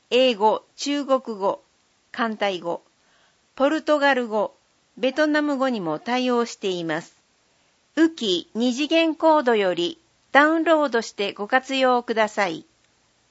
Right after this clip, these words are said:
アイオーエスとAndroidのキューアールコードがそれぞれあります。アプリ利用料は無料ですが、通信料については利用者負担となります。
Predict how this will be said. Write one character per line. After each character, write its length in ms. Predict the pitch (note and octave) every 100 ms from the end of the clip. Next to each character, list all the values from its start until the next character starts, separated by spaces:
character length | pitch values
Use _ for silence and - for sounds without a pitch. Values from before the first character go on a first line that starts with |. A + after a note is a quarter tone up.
| _ -
ア 180 | A#3+
イ 220 | D4 D4+ - -
オ 220 | C#4 C#4
ー 80 | -
エ 120 | D4
ス 200 | D#4+ -
と 300 | - D#3 - _ _ _
Android 800 | A#3+ D4 C#4+ D#4+ D4+ D4 G3 F3+
の 240 | F3 E3 -
キ 140 | C4+
ュ 120 | D4
ー 80 | D4
ア 20 |
ー 40 | C#4
ル 120 | C4+
コ 200 | C4 A#3
ー 40 |
ド 140 | F3+ D#3+
が 220 | D#3 -
そ 200 | _ -
れ 100 | B3
ぞ 140 | C#4+ C4
れ 180 | G3+ -
あ 80 | D#3
り 140 | D#3
ま 160 | C#3+ C#3
す。 200 | - _ _ _ _ _ _ _ _ _ _ _ _ -
ア 140 | C#4+
プ 140 | C#4+
リ 160 | B3 A3+
利 100 | G#3+
用 260 | C#4+ D4+ C4
料 240 | A#3 G#3+
は 120 | G3+
無 140 | G3 G#3+
料 240 | C4 C4
で 120 | C4
す 160 | B3 F#3
が、 160 | E3
通 260 | - - D#4
信 280 | D4+ D#4+ D4+
料 180 | A#3+ G#3+
に 180 | G#3
つ 160 | G3+ C#4
い 140 | B3+
て 140 | - F#3+
は 180 | E3+ -
利 200 | F#3 A3+
用 200 | C#4+ D4+
者 220 | D4 D4
負 140 | D4 D4
担 260 | C4+ A3+
と 140 | G3 F3
な 140 | E3
り 120 | E3
ま 180 | D#3 D3+
す。 240 | D#3+ -